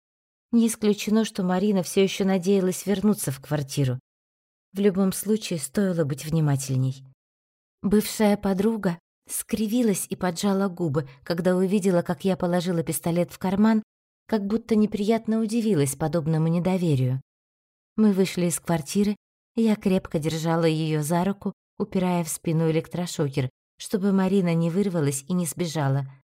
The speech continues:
Но она не делала никаких попыток. Наверное, слишком обрадовалась, что выйдет сухой из воды. Напротив, вела себя так, как будто мы вышли на обычную прогулку —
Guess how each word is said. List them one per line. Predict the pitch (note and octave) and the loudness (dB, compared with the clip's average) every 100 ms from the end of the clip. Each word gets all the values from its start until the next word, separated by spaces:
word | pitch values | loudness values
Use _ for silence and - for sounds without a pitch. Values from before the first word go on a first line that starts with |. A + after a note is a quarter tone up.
| _ _ _ _ | _ _ _ _
Но | A3 A3+ | 4 6
она | A3+ A#3 | 6 6
не | A3 G3 | 4 4
делала | A3+ G#3+ G3+ | 4 4 4
никаких | G3 G3 G#3 G3+ G#3 | 4 2 0 -2 -6
попыток. | - G3+ F#3+ C3+ C3+ - _ _ _ - | -6 -4 -4 -4 -6 -10 _ _ _ 0
Наверное, | A3 G#3+ A#3 G3+ F#3+ F#3+ | 2 4 4 4 4 2
слишком | - G3+ - A3 | 2 -2 0 0
обрадовалась, | A3 G#3+ A#3+ G#3 D#3 C3+ B2+ C3 _ _ - | 0 0 0 0 2 4 4 0 _ _ -20
что | - F3 | -4 0
выйдет | E3 C#3+ C#3+ | 0 -2 -6
сухой | - D#3+ E3 D3+ | -6 -4 0 0
из | C#3+ | 0
воды. | D#3+ D3 C#3 B2+ _ _ _ _ _ _ | -4 0 -2 -2 _ _ _ _ _ _
Напротив, | G3+ F#3+ - G3 G3+ C#3+ - _ _ | -2 0 2 0 0 -6 -10 _ _
вела | - G3 G3 | -2 2 4
себя | F#3+ F3+ E3+ | 2 -2 -2
так, | E3+ G#3+ G#3 - - _ | -2 -4 -4 -8 -20 _
как | A3+ A3 | -6 -4
будто | G3 A3 G#3 | -4 -2 0
мы | F#3+ F#3 | 0 2
вышли | G3 - F3 | 0 0 0
на | F3 F3+ | 0 0
обычную | E3+ - - F#3+ | -2 -4 -2 -2
прогулку — | F#3 G#3 G3+ F#3 C3+ - | -2 -6 -2 -4 -4 -8